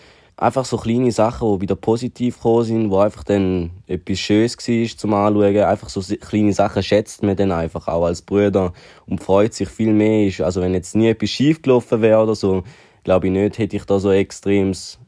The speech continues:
Glücksgefühl, wenn jetzt mein Bruder irgendwie eine Lehre anfängt und so. Aber da ist halt bei uns ein, ein bisschen etwas anderes gewesen. Und deswegen, ich, ich habe schon s-, kleinere Sachen mega gelernt zu schätzen und vor allem auch die Familie mega gelernt zu schätzen.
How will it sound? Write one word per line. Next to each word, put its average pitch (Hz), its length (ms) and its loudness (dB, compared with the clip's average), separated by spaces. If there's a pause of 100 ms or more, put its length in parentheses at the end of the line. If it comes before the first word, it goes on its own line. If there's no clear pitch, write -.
(220)
Glücksgefühl, 107 680 0
wenn 98 120 0
jetzt 98 180 -4
mein 98 160 -2
Bruder 98 300 2
irgendwie 95 340 0
eine 95 100 0
Lehre 98 500 0 (180)
anfängt 101 600 0
und 101 140 -2
so. 92 460 -2
Aber 87 240 -4
da 90 100 0
ist 90 120 -4
halt 92 160 -2
bei 95 140 -4
uns 92 160 -6
ein, 90 80 -4
ein 87 80 -8 (420)
bisschen - 180 -2
etwas 107 280 0
anderes 104 360 0
gewesen. 85 320 -6 (960)
Und - 160 -8
deswegen, 101 280 -2
ich, 95 100 -2 (480)
ich 107 140 0
habe 107 180 2
schon 120 300 2 (320)
s-, - 160 -18 (180)
kleinere 113 480 2
Sachen 101 600 2
mega 101 200 2
gelernt 92 520 -4
zu - 60 -14
schätzen 98 440 0
und 92 180 0
vor 92 160 -4
allem 92 240 0
auch 90 120 -2
die - 60 -18
Familie 101 400 0
mega 101 200 2
gelernt 98 360 -2
zu - 40 -12
schätzen. 101 500 0